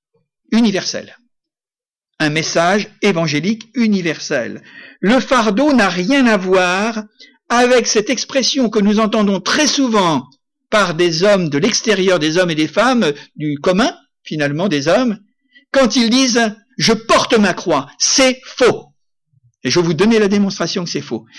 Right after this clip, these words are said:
C'est, ils n'ont pas la notion de l'Évangile. Ils ne connaissent pas la définition des trois mots, de ce que veut dire,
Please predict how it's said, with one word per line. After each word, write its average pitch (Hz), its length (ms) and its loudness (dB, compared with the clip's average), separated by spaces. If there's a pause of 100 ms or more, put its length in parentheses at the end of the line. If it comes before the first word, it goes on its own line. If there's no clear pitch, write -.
(140)
C'est, 226 280 0 (100)
ils 208 120 2
n'ont 226 120 4
pas 311 120 2
la 233 100 2
notion 170 400 -2
de 123 80 -2
l'Évangile. 110 480 -6 (360)
Ils 220 120 2
ne 254 80 2
connaissent 269 340 2
pas 302 300 -2 (200)
la 160 100 0
définition 175 680 -2
des 143 340 -4
trois 180 220 -2
mots, 160 280 -2 (240)
de 180 80 0
ce 175 80 -2
que - 80 -2
veut 196 140 2
dire, 165 440 -2